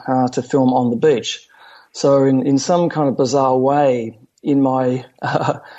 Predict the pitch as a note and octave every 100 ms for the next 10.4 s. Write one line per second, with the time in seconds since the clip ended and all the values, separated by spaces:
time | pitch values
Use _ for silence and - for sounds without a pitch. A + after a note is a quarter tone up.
0 | - - - E3 F3+ E3 C#3+ B2+ D3 C#3
1 | C#3+ D3 A#2 A#2 B2 _ D#3 C#3+ C#3 C3
2 | C3+ B2+ C3+ D3 B2+ B2+ A#2+ A#2 F3+ C#3+
3 | B2+ B2+ D3+ D3 B2+ - D3+ C#3 C3 A#2+
4 | B2 A#2 - C#3+ C#3+ B2 A2+ - B2+ A#2+
5 | B2+ B2 B2 B2 A2+ - - - B2 A#2
6 | A2+ A2+ A2+ B2+ A#2 A2+ A2 A2+ A2 -
7 | B2+ A#2 A2 - - C3+ C3 B2 G#2 C3
8 | D3 A#2 A#2 - - - - - - B2
9 | A#2+ A#2+ A2+ A2+ C3 C3 D3 D3 C#3+ C#3+
10 | A#3 C#3+ B2 -